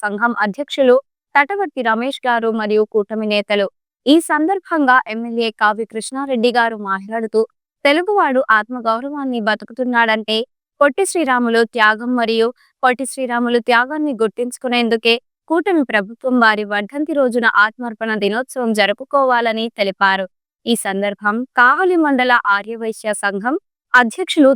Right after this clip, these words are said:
తటవర్తి రమేష్ గారు మాట్లాడుతూ, డెబ్బై ఆరవ వర్ధంతి ఘనంగా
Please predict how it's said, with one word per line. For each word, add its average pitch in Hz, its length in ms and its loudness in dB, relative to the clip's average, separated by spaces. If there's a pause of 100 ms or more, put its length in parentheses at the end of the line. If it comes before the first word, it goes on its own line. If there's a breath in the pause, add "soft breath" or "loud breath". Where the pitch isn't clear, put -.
తటవర్తి 254 600 -2
రమేష్ 226 360 -2
గారు 226 200 0 (100)
మాట్లాడుతూ, 226 540 0 (440)
డెబ్బై 277 320 0 (160)
ఆరవ 277 220 0 (100)
వర్ధంతి 233 440 -2 (100)
ఘనంగా 226 400 0